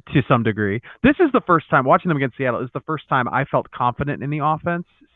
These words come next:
since man, I don't know, early in the season. We haven't seen them be this efficient and, you know, Devontae being this involved and, and, and just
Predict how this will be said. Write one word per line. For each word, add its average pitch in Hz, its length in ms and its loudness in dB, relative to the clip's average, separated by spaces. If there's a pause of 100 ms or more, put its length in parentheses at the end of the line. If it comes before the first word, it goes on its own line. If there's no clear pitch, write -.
since 110 180 -4 (920)
man, 127 260 -2
I 113 100 -2
don't 127 140 2
know, 123 480 -2 (400)
early 151 380 4
in 95 100 -8
the 98 100 -14 (100)
season. 131 340 -6
We 131 100 -2
haven't 147 200 -4 (160)
seen 190 200 -4
them 110 180 -4
be 113 140 -2
this 120 200 -4 (320)
efficient 180 680 0
and, 113 200 -8 (360)
you 139 80 -2
know, 113 100 2
Devontae 131 540 2
being 135 320 0
this 135 200 0
involved 131 520 2
and, 117 180 -4
and, 107 260 -10
and 113 300 -8 (220)
just 131 160 -8